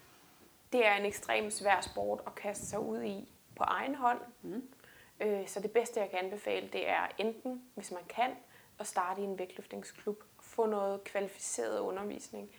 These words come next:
Speaker 1: af nogen, der ved noget om det. Øh, har man ikke mulighed for det, så som minimum melde sig ind i en CrossFit-klub eller en CrossFit-box, som måske udbyder vægtløftning, eller måske hvor vægtløftning i hvert fald er på deres, nogle af deres hold, og hvor der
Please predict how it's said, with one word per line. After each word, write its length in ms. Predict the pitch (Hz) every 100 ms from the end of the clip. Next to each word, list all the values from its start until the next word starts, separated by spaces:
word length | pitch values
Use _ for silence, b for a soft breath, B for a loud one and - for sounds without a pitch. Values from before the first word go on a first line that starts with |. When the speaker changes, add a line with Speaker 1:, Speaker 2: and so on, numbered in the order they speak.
| B
Speaker 1:
af 100 | 208
nogen, 260 | 196 196 208
der 80 | 196
ved 260 | 202 220
noget 280 | 202 180 180
om 160 | 185 202
det. 120 | 196 B B B B B 185
Øh, 300 | 190 185 175 180 -
har 160 | -
man 120 | 214
ikke 140 | 226 233
mulighed 260 | 226 226 220
for 80 | 202
det, 220 | 214 214 B B
så 140 | - 208
som 160 | 196
minimum 500 | 196 220 262 214 185
melde 240 | 190 180 185
sig 140 | -
ind 100 | 196
i 40 | 196
en 100 | 190
CrossFit-klub 720 | - 202 - 233 - 226 214 - B B B
eller 220 | - 185 175
en 80 | 170
CrossFit-box, 840 | - 202 - 208 - 220 - - - B B
som 340 | - 214 190 185
måske 380 | - 208 196 180
udbyder 420 | 233 247 269 247
vægtløftning, 640 | 220 226 247 254 254 254 247 - B B B B
eller 220 | 226 202 190
måske 500 | 190 - 226 202 - - -
hvor 260 | - 190 185
vægtløftning 520 | 196 185 202 196 196
i 20 |
hvert 140 | 202 -
fald 200 | 202 -
er 160 | 185 185
på 60 | 208
deres, 400 | 190 190 - -
nogle 180 | 202 196
af 60 | 190
deres 460 | 190 185 - - -
hold, 360 | - 208 202 -
og 120 | -
hvor 120 | 185
der 80 | -